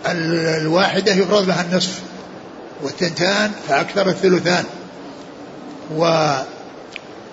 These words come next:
و، يعني ال-، آه، وإذا كانوا ذ-، ذكورا، ذكرا واحد أو ذكورا يستقل بالمال، وإذا كانوا ذكورا وإناثا مجتمعين يعني فللذكر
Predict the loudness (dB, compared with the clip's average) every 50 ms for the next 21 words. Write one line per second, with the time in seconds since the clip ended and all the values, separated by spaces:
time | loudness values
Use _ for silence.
0 | -12 -8 -2 0 2 2 4 2 2 0 -2 -4 -8 -12 -14 -14 -14 -16 -16 -14
1 | -10 -6 -2 0 2 2 2 2 0 0 0 0 0 0 2 2 2 2 2 2
2 | 0 0 0 -2 -4 -10 -14 -16 -16 -16 -14 -12 -12 -10 -8 -6 -6 -6 -8 -8
3 | -12 -14 -14 -16 -16 -16 -16 -16 -14 -14 -14 -12 -12 -14 -14 -16 -16 -16 -14 -6
4 | -2 0 2 2 4 4 2 2 4 4 2 2 2 4 2 2 4 2 2 2
5 | 2 2 2 0 0 0 0 0 2 2 2 2 4 6 8 8 8 8 6 2
6 | 2 -2 -6 -10 -6 0 0 2 2 2 2 2 4 4 4 4 4 2 2 2
7 | 2 2 4 4 6 6 6 4 2 2 2 0 0 2 2 2 4 2 2 2
8 | 2 0 0 -4 -8 -12 -14 -14 -14 -14 -14 -14 -14 -14 -16 -8 -4 0 0 2
9 | 4 2 2 4 4 4 4 4 2 2 4 4 4 4 4 4 4 4 4 6
10 | 4 4 4 4 2 0 0 0 2 2 2 4 4 6 6 4 4 2 -2 -6
11 | -12 -14 -14 -14 -14 -14 -14 -16 -16 -16 -16 -16 -16 -16 -14 -6 -2 0 2 2
12 | 2 2 2 4 4 4 4 4 2 2 4 2 2 2